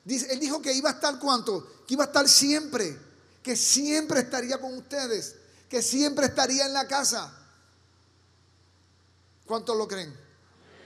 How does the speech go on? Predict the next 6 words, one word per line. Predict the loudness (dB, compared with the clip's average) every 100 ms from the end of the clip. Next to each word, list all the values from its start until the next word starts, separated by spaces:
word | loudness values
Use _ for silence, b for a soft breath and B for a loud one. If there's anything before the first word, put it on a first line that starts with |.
| B B B B -2
Pero | 0
sabes, | 2 2 0 -2
hermano, | -2 -2 -2 -2 -6 -20 -20 _ _ _ _ _ _ b b b b _ _ _ _ _ _ _ _ _ _ _ _ _ _ _ _
tenemos | -2 0 2 0
la | -2 -2
capacidad | 0 0 0 -2 -4 -2 -4 -8